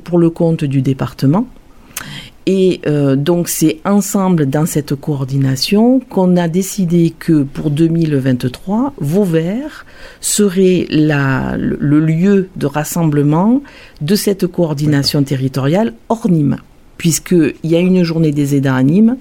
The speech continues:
Speaker 1: et hors Nîmes, elle se passera à
Speaker 2: À,
Speaker 1: Vauvert
Speaker 2: à
Speaker 1: en
Speaker 2: Vauvert,
Speaker 1: deux mille vingt-trois.
Speaker 2: euh, cette année,
Speaker 1: Voilà.
Speaker 2: donc le vendredi vingt-neuf septembre.
Speaker 1: C'est ça.
Speaker 2: De dix-sept, de dix-sept heures vingt-trois, je vois qu'il y a des, euh,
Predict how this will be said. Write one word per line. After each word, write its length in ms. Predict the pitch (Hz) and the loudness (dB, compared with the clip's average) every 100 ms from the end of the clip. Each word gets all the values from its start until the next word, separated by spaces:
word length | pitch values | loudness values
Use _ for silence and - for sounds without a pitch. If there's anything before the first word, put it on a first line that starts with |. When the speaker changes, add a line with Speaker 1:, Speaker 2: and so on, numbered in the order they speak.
| - - - - - - 170 | -10 -20 -20 -20 -20 -4 2
Speaker 1:
et 160 | 165 - | 2 0
hors 220 | 196 185 | -6 0
Nîmes, 240 | 170 180 208 | 2 2 2
elle 140 | 170 | 0
se 100 | - | -4
passera 460 | 156 139 147 143 170 | -4 -4 -4 -2 -2
à 20 | |
Speaker 2:
À, 40 | |
Speaker 1:
Vauvert 400 | 160 107 165 170 | -2 -2 -4 -4
Speaker 2:
à 60 | 170 | -2
Speaker 1:
en 20 | |
Speaker 2:
Vauvert, 120 | 92 - | 0 0
Speaker 1:
deux 200 | 95 95 | 0 0
mille 100 | 87 | -2
vingt-trois. 260 | 85 80 | -2 -4
Speaker 2:
euh, 40 | 80 | -4
cette 260 | 92 - | -6 -4
année, 160 | 85 85 | -4 -2
Speaker 1:
Voilà. 220 | 131 98 | -2 -4
Speaker 2:
donc 100 | 90 | -2
le 120 | 90 | -2
vendredi 440 | 82 87 82 87 92 | -2 -2 -2 -2 0
vingt-neuf 280 | 90 90 87 | 0 0 -2
septembre. 380 | 92 - 131 160 | -6 -4 -6 -2
Speaker 1:
C'est 180 | 165 | -4
ça. 220 | 160 135 - | -2 -6 -2
Speaker 2:
De 80 | 101 | -2
dix-sept, 420 | 101 - 113 110 - 104 | 0 2 0 0 -10 -12
de 180 | 98 101 | -4 -2
dix-sept 360 | 98 127 123 | -2 -4 0
heures 100 | 110 | -2
vingt-trois, 440 | 104 104 - 147 151 | 0 -4 -2 -2 0
je 120 | 113 | 0
vois 200 | 107 127 | 0 0
qu'il 200 | 120 101 | -4 0
y 80 | 101 | 0
a 100 | 104 | 0
des, 300 | 92 92 87 | 0 0 0
euh, 260 | 82 85 | 0 -2